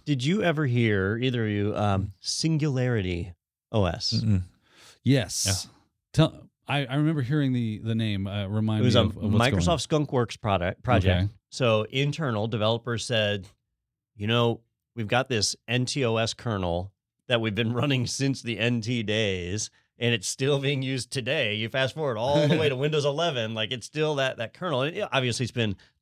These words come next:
Speaker 1: maintained and
Speaker 3: Right.
Speaker 1: upgraded and so on. But they looked at it and they said, you know, there were design choices that were made back in the day that didn't account for what we have available. And,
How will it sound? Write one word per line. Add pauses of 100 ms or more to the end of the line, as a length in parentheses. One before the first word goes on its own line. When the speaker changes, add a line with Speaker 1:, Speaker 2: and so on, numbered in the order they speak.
Speaker 1:
maintained
and
Speaker 3:
Right.
Speaker 1:
upgraded
and
so
on. (520)
But
they
looked
at
it
and
they
said,
you
know,
there
were
design
choices
that
were
made
back
in
the
day (260)
that
didn't
account
for
what
we
have (200)
available.
And,